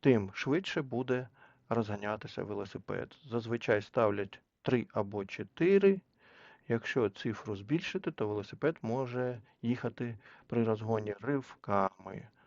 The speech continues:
Ну, наприклад, там чотири пусть буде. Пусть буде чотири. Так,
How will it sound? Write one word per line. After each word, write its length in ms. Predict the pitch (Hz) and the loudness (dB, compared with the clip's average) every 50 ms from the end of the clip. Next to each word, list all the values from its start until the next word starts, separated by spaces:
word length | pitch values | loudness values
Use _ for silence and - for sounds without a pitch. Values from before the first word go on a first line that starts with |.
| _ _ _ _ - | _ _ _ _ -10
Ну, 220 | - 165 165 131 | -8 -6 -6 -6
наприклад, 560 | 104 104 110 110 - - 98 - - - - _ _ | -8 -10 -10 -10 -10 -10 -10 -10 -12 -16 -16 _ _
там 180 | - - - - - _ _ _ _ _ _ | -14 -14 -14 -14 -20 _ _ _ _ _ _
чотири 480 | - - _ _ - 85 - - - - _ _ | -18 -18 _ _ -12 -12 -12 -12 -14 -18 _ _
пусть 180 | - - - - _ | -18 -16 -16 -14 _
буде. 220 | 117 104 104 - - _ - - - - - - _ _ _ _ | -10 -8 -8 -8 -10 _ -12 -12 -12 -12 -14 -20 _ _ _ _
Пусть 160 | 147 147 127 | 4 4 6
буде 220 | 110 117 107 - | 6 2 2 2
чотири. 380 | - - - - - - - - _ _ - - - - _ _ _ - | -2 -8 -8 -8 -8 -8 -8 -10 _ _ -20 -20 -20 -20 _ _ _ 8
Так, 380 | 131 117 101 90 87 - - | 8 10 10 6 4 -2 -10